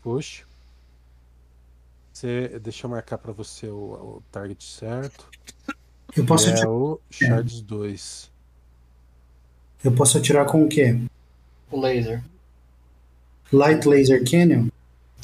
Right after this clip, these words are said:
Speaker 3: É.
Speaker 2: Aí eu atiro do After, né? Ar-
Speaker 3: Star, Star.
Speaker 1: Não, After está atirando pro espaço.
Speaker 3: Cê, é.
Speaker 2: Starboard.
Speaker 3: Você tá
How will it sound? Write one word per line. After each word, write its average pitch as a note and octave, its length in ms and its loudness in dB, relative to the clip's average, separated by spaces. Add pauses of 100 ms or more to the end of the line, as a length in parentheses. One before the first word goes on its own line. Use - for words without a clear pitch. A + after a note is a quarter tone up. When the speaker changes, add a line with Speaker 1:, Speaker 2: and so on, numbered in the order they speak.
(140)
Speaker 3:
É. A#2+ 180 -6 (920)
Speaker 2:
Aí C3 280 4
eu D3 120 6
atiro E3 460 4
do F3+ 1000 4 (1400)
After, D#3+ 560 4
né? G2 380 4 (140)
Ar- B2+ 260 0 (100)
Speaker 3:
Star, B2+ 540 2
Star. A2+ 340 -2
Speaker 1:
Não, F#2+ 200 -6
After A2 340 -4
está E3 220 -2
atirando D3+ 320 -6
pro - 100 -14
espaço. - 680 -14 (840)
Speaker 3:
Cê, B2+ 220 -16 (180)
é. A#2+ 200 -16 (340)
Speaker 2:
Starboard. E3 420 4
Speaker 3:
Você D3+ 240 8
tá B2 60 4